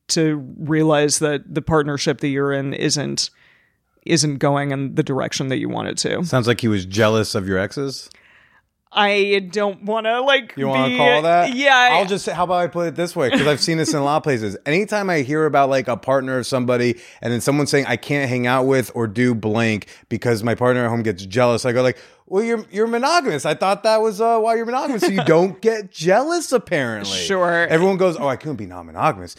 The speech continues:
Speaker 2: 'cause I'd get jealous." It's like, "It's, it's, I think you're gonna be
Speaker 1: No,
Speaker 2: jealous in your
Speaker 1: yeah.
Speaker 2: monogamous thing too. I think
Speaker 1: Yeah.
Speaker 2: you just get jealous."
Speaker 1: No, exactly. I think it, it,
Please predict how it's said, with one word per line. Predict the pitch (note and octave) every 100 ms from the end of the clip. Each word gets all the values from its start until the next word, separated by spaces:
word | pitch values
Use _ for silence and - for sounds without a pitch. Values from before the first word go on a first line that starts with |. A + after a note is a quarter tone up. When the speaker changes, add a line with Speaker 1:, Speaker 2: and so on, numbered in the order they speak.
| -
Speaker 2:
'cause | - F#2+
I'd | D#2+
get | F2
jealous." | - E3 B2 - _
It's | G2
like, | G2+
"It's, | G2+ -
it's, | A#2+ A2 -
I | A2
think | F3 D3+
you're |
gonna | - -
be | F3
Speaker 1:
No, |
Speaker 2:
jealous | E3 D3 -
in |
your | C#3
Speaker 1:
yeah. | D#3
Speaker 2:
monogamous | E3+ G3 D#3 -
thing | D3 C3
too. | G3+ F3+ - -
I | C3+
think | F3+
Speaker 1:
Yeah. | D#3+ D3+
Speaker 2:
you | D#3+
just | D#3+ C3+
get | D3+ C3+
jealous." | D#3 G#3+ C#3+ - - _ -
Speaker 1:
No, | G#3 F#3+
exactly. | F3 E3+ D#3 D3+ E3
I | A#2 G#3+
think | B3 C#4 - - - - _ _
it, | G3+ G3+
it, | -